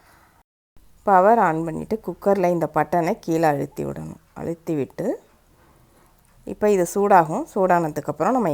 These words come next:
எண்ணெய் ஊற்றிக்கலாம். ஆறு டேபிள் ஸ்பூன் கடலை எண்ணெய் ஊற்றிருக்கேன்.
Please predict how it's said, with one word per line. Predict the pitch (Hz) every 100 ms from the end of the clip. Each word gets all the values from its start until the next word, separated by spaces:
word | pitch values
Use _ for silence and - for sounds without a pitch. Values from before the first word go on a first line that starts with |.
| 117
எண்ணெய் | 143 139
ஊற்றிக்கலாம். | 143 - 147 160 320 - - _ _ _ _ _ _ _ _ _ _ - - - - 214
ஆறு | 226 262 247
டேபிள் | 175 170 196
ஸ்பூன் | - 175 196 - _ - 185
கடலை | 170 190 190 170
எண்ணெய் | 151 147
ஊற்றிருக்கேன். | - 151 - 185 330